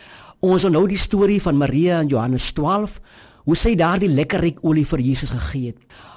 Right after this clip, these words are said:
Ons onthou ook die storie van die Israeliete, het God vir hulle gesê om vir hom 'n tabernakel te bou. En God het gesê, "Elkeen wat wil, kan iets bring om die tabernakel mooi te maak. Julle mag goud en silwer bring, julle mag hout en mooi stukke materiaal of diervelle bring,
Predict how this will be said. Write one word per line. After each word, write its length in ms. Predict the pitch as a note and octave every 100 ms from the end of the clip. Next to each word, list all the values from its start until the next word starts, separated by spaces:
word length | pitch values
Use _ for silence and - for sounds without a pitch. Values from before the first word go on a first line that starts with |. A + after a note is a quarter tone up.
| - _
Ons 180 | D3 D#3
onthou 220 | E3+ F3 D3+
ook 100 | F#3
die 100 | G#3
storie 500 | - G#3 G3+ G3+ F3+
van 160 | E3+
die 100 | E4+
Israeliete, 680 | - D#3+ D#3+ D3 D3 F#3+ F#3+ -
het 220 | D3+ E3
God 300 | - A#3 A#3+
vir 140 | G#3
hulle 140 | E3 D3+
gesê 360 | D3 - D#3+ -
om 140 | C#3
vir 140 | A#2+
hom 280 | A2+ C3+ C3 C3
'n 80 |
tabernakel 580 | - C3+ C3 B2 B2+ C3+
te 120 | C3
bou. 200 | A2+ A2 - - _ _ _
En 180 | F3 F#3
God 260 | - C4+
het 140 | A#3+ A#3+
gesê, 400 | A3 - B3+ G3
"Elkeen 440 | A3 C#4 C#4+ C#4+
wat 140 | B3+ A#3
wil, 240 | D#3 C4+ A#3 -
kan 180 | - A3
iets 200 | A#3+ G3
bring 340 | D3 - A3+ A#3+
om 140 | F3+
die 120 | E3+
tabernakel 640 | D3 E3+ D3 C#3 D3 F3+ F#3+
mooi 220 | C3+ F3+
te 100 | F3+
maak. 380 | C3+ A2 G#2 - _ _ - -
Julle 240 | C3 E3 F#3
mag 280 | D3 F#2+
goud 220 | A2+ A3 G3
en 120 | F3
silwer 380 | G3 G3 G3 E3
bring, 220 | F3+ A3+ - _
julle 200 | - D#3+
mag 200 | F3 F3
hout 300 | A#2+ F3+ G#3+
en 140 | G3 G3
mooi 200 | D#3+ A3+
stukke 280 | - A#3 G#3+
materiaal 580 | F3 - E3+ C3+ E3+
of 160 | - F3
diervelle 480 | B2 F#3 A3 F3+ C#3
bring, 320 | A#2+ A2 G2+